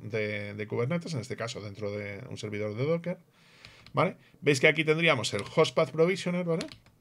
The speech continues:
Host path provisioner, ¿vale? Default, P V de ejemplo, ¿vale? Y si os dais cuenta, esto de momento lo tenemos vacío. Es decir, ¿qué está pasando? Que tanto el contenedor de la ruta que yo tengo configurado aquí,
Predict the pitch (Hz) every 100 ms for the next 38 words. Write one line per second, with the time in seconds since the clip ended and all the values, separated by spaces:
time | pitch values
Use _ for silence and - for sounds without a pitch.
0 | _ - - _ _ _ _ _ _ -
1 | - _ _ - 131 127 - - 139 127
2 | - 131 185 - 175 196 196 170 294 _
3 | - - - 131 - 156 147 151 - -
4 | 139 143 139 131 170 143 139 269 - -
5 | 147 208 - 151 170 151 135 139 131 165
6 | 156 170 - 143 131 143 165 - 117 120
7 | 117 127 139 117 117 120 110 101 - -
8 | - _ _ _ - - - - - 117
9 | - 156 180 165 131 110 98 - 147 127
10 | - - 127 131 131 135 131 135 143 143
11 | 180 202 196 185 196 185 170 180 175 180
12 | 175 175 180 175 165 151 123 90